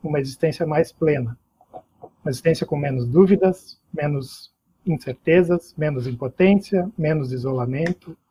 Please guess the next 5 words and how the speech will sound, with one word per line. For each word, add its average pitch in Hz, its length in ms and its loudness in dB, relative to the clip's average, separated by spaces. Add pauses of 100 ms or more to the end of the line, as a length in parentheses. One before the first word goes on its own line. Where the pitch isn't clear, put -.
(320)
menos 151 300 -2
dependência 165 600 0
e 160 40 0
menos 165 360 0
desorientação. 160 840 0